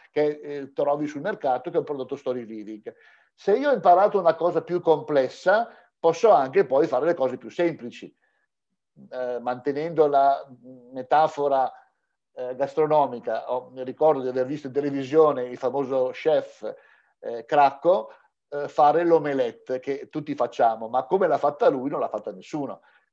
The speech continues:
Cioè, proprio un metodo, come l'ha fatta, tecnicamente l'ha fatta veramente bene.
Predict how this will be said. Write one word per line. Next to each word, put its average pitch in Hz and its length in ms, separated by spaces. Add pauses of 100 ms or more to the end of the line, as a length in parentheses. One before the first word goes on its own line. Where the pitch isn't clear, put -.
(280)
Cioè, 120 200 (100)
proprio 131 240
un 127 140
metodo, 143 380
come 196 200
l'ha - 120
fatta, 139 500
tecnicamente 180 840
l'ha 151 120
fatta 156 260
veramente 131 440
bene. 98 320